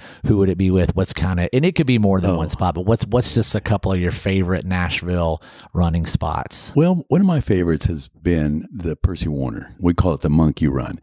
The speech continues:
Speaker 1: Right.
Speaker 2: It's an eleven point two loop that we run every Wednesday.
Speaker 1: Mm-hmm.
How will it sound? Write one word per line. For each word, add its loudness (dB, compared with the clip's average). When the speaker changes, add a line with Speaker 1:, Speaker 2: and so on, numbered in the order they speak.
Speaker 1:
Right. -4
Speaker 2:
It's 0
an 4
eleven 2
point -2
two 2
loop 0
that -4
we -2
run 0
every -2
Wednesday. -2
Speaker 1:
Mm-hmm. -2